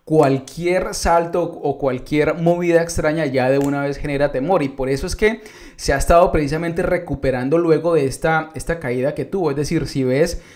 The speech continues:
básicamente tuvo esta corrección acá, tocó este piso y ahora está precisamente en esta recuperación, y esto nos está indicando que pues que luego digamos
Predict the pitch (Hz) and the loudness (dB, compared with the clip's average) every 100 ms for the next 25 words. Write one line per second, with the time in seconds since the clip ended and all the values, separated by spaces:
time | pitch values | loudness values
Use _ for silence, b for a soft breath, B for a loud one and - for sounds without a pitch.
0 | B - 127 147 175 143 135 127 123 117 | B -6 -4 -4 -2 0 0 -2 -6 -4
1 | 131 120 117 139 - 185 185 190 180 175 | -4 0 0 0 0 0 0 -2 -2 -2
2 | 170 165 175 170 165 165 - - 120 - | -2 -2 -2 -2 -2 -4 -6 -6 -6 -2
3 | 143 135 196 190 165 147 180 226 - _ | -2 -2 -4 -4 -6 -4 -6 -8 -14 _
4 | _ _ _ _ _ - b _ 160 151 | _ _ _ _ _ -20 b _ 2 4
5 | 143 147 160 160 135 139 135 123 131 139 | 4 0 -2 -2 -2 -2 -6 -6 -6 -4
6 | 135 120 139 - 120 117 113 143 131 123 | -4 -4 -8 -8 -8 -8 -6 -4 -4 -6
7 | 117 127 104 104 233 175 143 180 165 147 | -6 -6 -6 0 0 0 -2 -2 -2 -2
8 | 123 131 165 160 143 175 B B _ 135 | -4 -6 -2 0 2 0 B B _ -6
9 | 135 127 - 120 123 135 143 165 196 147 | -4 -6 -6 -4 0 2 2 4 4 2
10 | 139 175 | -2 -2